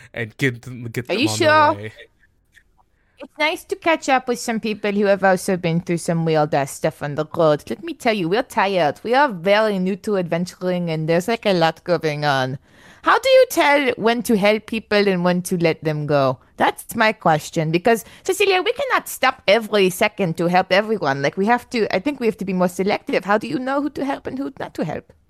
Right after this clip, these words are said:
Speaker 1: Let me tell you how you, let, let me tell you how we do it.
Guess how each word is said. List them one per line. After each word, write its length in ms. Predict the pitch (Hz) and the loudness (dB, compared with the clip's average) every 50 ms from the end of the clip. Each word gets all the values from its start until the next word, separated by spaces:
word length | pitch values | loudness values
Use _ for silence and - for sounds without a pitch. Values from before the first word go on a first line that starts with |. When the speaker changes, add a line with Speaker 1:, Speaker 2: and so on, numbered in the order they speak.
| _ _ _ _ _ _ _ _ _ _ _ _ _ _ _ _ _ _ _ _ _ | _ _ _ _ _ _ _ _ _ _ _ _ _ _ _ _ _ _ _ _ _
Speaker 1:
Let 120 | - 175 202 | -8 -8 -8
me 60 | 208 | -6
tell 140 | 196 - - | -6 -6 -6
you 40 | 147 | -4
how 80 | 151 143 | -6 -6
you, 160 | 117 113 147 - - - | -6 -8 -10 -14 -16 -14
let, 140 | - 170 - _ _ _ _ _ _ _ _ _ _ _ _ _ _ _ | -14 -14 -14 _ _ _ _ _ _ _ _ _ _ _ _ _ _ _
let 100 | - 233 | -12 -12
me 60 | 247 262 | -10 -10
tell 140 | - 208 185 | -10 -8 -8
you 60 | 151 | -8
how 180 | 135 139 120 107 | -8 -8 -8 -10
we 140 | 101 104 | -10 -14
do 180 | 95 - 95 98 | -16 -16 -18 -20
it. 160 | 101 - - | -20 -20 -20